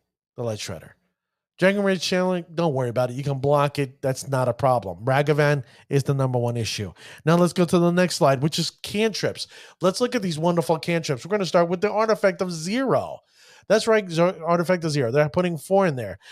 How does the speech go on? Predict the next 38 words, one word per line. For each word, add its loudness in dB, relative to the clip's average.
Sacrifice 2
Mishra's -2
Bauble. 2
Look 0
at 0
the -2
top 2
card 2
of -6
target 0
player's 0
library. 4
Draw 2
a -6
card. 2
And 0
at 0
the -8
beginning -2
of -2
your 0
next, -2
uh, -6
sorry, -4
you -4
may 4
draw 4
a 2
card 4
at -4
the -10
beginning -2
of, 2
uh, 0
your -4
next -2
turn's, -4
next, -4